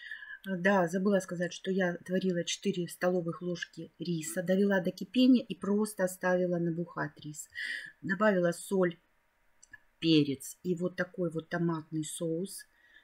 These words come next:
три-четыре ложки. И получается достаточно густая подлива, поэтому буду добавлять водичку, доводить до кипения. Подливка будет у меня, э, закипать.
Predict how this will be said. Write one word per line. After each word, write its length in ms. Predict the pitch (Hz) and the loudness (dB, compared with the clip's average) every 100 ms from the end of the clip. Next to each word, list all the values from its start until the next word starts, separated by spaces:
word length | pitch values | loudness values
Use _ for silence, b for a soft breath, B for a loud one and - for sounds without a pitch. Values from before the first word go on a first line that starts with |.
| b | b
три-четыре 640 | - 196 185 - 202 196 190 | -2 0 -2 -4 -2 0 0
ложки. 400 | 190 185 - - | -2 -4 -10 -8
И 60 | 233 | -4
получается 640 | 226 220 - 233 226 180 | 0 0 0 -2 -2 -4
достаточно 680 | 196 - 220 202 - 196 185 | -4 -2 -6 -4 -6 -4 -4
густая 600 | 202 - - 180 156 147 | -4 -2 2 2 2 -4
подлива, 480 | 160 160 160 151 - | -6 -4 -4 -6 0
поэтому 460 | 214 202 170 160 160 | 2 2 0 -6 -8
буду 300 | 165 202 175 | -4 -2 0
добавлять 540 | 170 170 185 247 247 | -2 -2 0 0 0
водичку, 540 | 185 214 165 147 - 156 | -4 -6 -6 -8 -8 -8
доводить 440 | 165 175 190 202 | -6 -4 -4 -4
до 100 | 185 | -6
кипения. 560 | - - 165 151 151 147 - - B B B B _ | -8 -10 -4 -2 -4 -8 -20 -20 B B B B _
Подливка 500 | 208 190 196 185 175 | 0 2 0 0 -4
будет 380 | 156 175 156 160 | -2 -2 -4 -6
у 60 | 160 | -4
меня, 380 | 160 160 151 147 _ _ _ _ _ _ - | -4 -4 -6 -10 _ _ _ _ _ _ -16
э, 400 | - 165 165 156 | -12 -10 -10 -10
закипать. 840 | 156 226 240 180 - 165 170 - | 0 2 2 -4 -10 -8 -8 -10